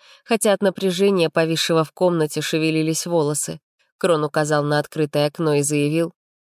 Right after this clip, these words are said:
"Твоя ученица завалилась ко мне в комнату среди бела дня и сейчас получит заслуженное наказание". От такой наглой лжи я едва не поперхнулась и выпалила:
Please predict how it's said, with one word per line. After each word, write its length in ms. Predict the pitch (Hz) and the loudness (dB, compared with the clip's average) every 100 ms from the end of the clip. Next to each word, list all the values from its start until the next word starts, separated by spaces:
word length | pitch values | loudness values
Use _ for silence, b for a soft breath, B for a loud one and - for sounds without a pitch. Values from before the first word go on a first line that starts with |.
| _ | _
"Твоя 360 | - 170 175 151 | -4 -2 0 -2
ученица 640 | 147 165 156 170 202 160 | -2 -4 -2 -4 -4 -2
завалилась 580 | 151 151 156 156 143 143 | 0 0 0 0 0 0
ко 160 | - 143 | -2 -4
мне 220 | 151 143 | -2 -2
в 60 | - | 0
комнату 500 | 175 170 139 - 151 | 0 2 0 0 -2
среди 340 | - 156 151 | 0 -2 -2
бела 320 | 147 151 156 | 0 0 0
дня 320 | 160 139 110 - | 0 -2 -4 -4
и 140 | - 160 | -8 -4
сейчас 440 | 180 156 196 202 | -4 -2 -4 -4
получит 460 | - 139 139 151 135 | -4 -4 -2 -4 0
заслуженное 600 | 147 143 151 143 147 143 | 0 0 -2 0 2 2
наказание". 680 | 139 160 156 147 110 104 95 _ _ _ _ _ _ | 2 -2 -4 -4 -6 -8 -12 _ _ _ _ _ _
От 120 | 190 - - | -4 -4 -2
такой 360 | 160 - 175 | -4 0 2
наглой 480 | 165 175 165 156 160 | 2 2 0 2 4
лжи 300 | 160 156 165 | 4 2 0
я 200 | 180 160 | 2 2
едва 360 | 156 165 165 165 | 0 0 0 0
не 140 | 160 | 0
поперхнулась 840 | 160 - 165 - 180 165 160 - | -2 -2 -2 0 0 2 0 0
и 60 | 170 | 0
выпалила: 600 | 180 175 175 165 160 | 0 2 2 4 2